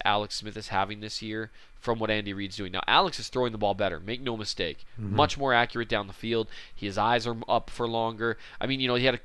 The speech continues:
Speaker 1: you know, he had a great play against Denver, just, you know, where he kept the play alive, kept his eyes up, and then Harris just dropped it. Would have been
Speaker 2: Yeah.
Speaker 1: a first down, would have changed the game. But, you know, he, so he is doing things better,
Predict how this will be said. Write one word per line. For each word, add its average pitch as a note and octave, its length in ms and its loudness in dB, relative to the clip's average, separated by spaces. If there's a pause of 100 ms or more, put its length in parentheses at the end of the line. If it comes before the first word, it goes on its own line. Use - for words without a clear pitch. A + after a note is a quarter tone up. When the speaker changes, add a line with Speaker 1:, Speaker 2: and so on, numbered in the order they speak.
Speaker 1:
you D3+ 160 -4
know, C3+ 100 -2
he B2 60 0
had C3 100 2
a A#2 40 -4
great A2+ 280 0
play C3 140 2
against G#2 320 -2
Denver, A2+ 440 0
just, G2+ 380 -8
you A2 80 -10
know, G#2 80 -6
where G2 120 -4
he G2 40 -8
kept - 220 -4
the A2 60 -8
play A#2+ 340 2
alive, G#2+ 420 6
kept - 180 -2
his G#2+ 120 -6
eyes G#2+ 240 4
up, A2+ 140 -2
and G#2 80 -8
then F#2+ 100 -6
Harris G#2 300 -4
just - 260 -12
dropped A2 480 0
it. F2 180 -4 (300)
Would A2 140 -2
have A2 80 -2
been G#2 60 -2
Speaker 2:
Yeah. F#2+ 60 -4
Speaker 1:
a - 20 -8
first A2 260 -4
down, A2 300 0
would G#2+ 80 -6
have G#2+ 80 -6
changed G#2+ 320 -4
the G#2+ 80 -8
game. G2+ 380 -4 (400)
But, B2 280 6 (1160)
you D3 140 2
know, D3+ 220 2 (340)
he, E3 200 2
so - 160 0
he F#3+ 120 4
is A#3 100 -2
doing D#3+ 260 0
things B2+ 220 -6
better, A#2+ 340 4